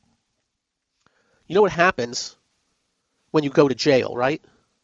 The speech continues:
They may put you in a cell with somebody who beats the heck out of you every day. You know, you walk out into the yard, you may get Dahmered." Guy didn't know what that meant. I said, "Is that what you want, buddy?"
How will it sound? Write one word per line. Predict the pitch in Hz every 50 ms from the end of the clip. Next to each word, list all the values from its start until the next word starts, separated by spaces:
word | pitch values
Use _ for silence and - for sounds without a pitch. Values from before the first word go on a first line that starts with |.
| _ _ _ _ _ _ _ _ _ _ _ _ _ _ _ _ _ _ _ _ _ _ _ _ _ _ _ -
They | 151 160 160
may | 156 170 175
put | - - - - -
you | 175 170 165
in | 165
a | 160
cell | - - - - 160 160 160 156 160 160 156 151
with | 147 143 -
somebody | - - - - - 165 160 160 156 156 143
who | 131
beats | 123 - 170 - -
the | 143
heck | 123 170 165 -
out | 160 160
of | 160
you | 160 156
every | 156 156 170 160
day. | 156 160 160 160 165 165 165 _ _ _ _ _ _ _ _ _ _ _ _ _ _ _ _ _ _ _ -
You | 160
know, | 156 160 165 175 180 _ _ _ _ - _ _ _ _ _ _
you | - 160
walk | 156 175 185 180 -
out | 180 180 175
into | 170 - -
the | 156 156
yard, | 151 160 160 160 165 160 160 147
you | 147
may | 151 165
get | 156 - 147 123
Dahmered." | 117 156 151 156 160 165 165 165 160 160 _ _ _ _ _ _ _ _ _ _ _ _ _ _ _ _ _ _ -
Guy | 208 185 180
didn't | 170 156
know | 156 135
what | -
that | 160 143 143 123
meant. | 117 113 113 - - _ _ _ _ _ _ _ _ _ _ _ _ _ _ _ _ _ _ _ _ _ -
I | 262
said, | 247 - 208
"Is | 196 -
that | 262 269
what | 277 247
you | 254
want, | 233 240 240 -
buddy?" | - 240 240 254 247